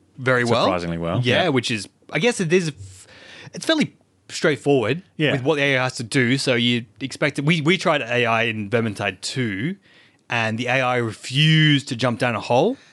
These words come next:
Speaker 2: Oh.
Speaker 1: to get out to the next part of
Speaker 2: Right,
Speaker 1: it. The hole
Speaker 2: yeah.
Speaker 1: was a bit weird. Like, it wasn't super,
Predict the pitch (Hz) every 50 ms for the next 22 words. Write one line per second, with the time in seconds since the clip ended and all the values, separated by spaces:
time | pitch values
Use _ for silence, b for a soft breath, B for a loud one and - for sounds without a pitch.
0 | b b b - 113 98 92 87 82 - b b b b b _ - - 147 123
1 | 127 123 120 123 127 120 - - 127 123 120 120 123 117 117 104 101 151 160 180
2 | 208 233 190 180 151 123 156 196 220 233 247 233 220 208 208 202 - - 139 131
3 | 139 139 147 175 202 196 180 160 151 165 139 139 160 170 160 180 165 147 127 -
4 | - b b b b b b b b b b - _ _ _ - - - - -
5 | - 165 165 135 -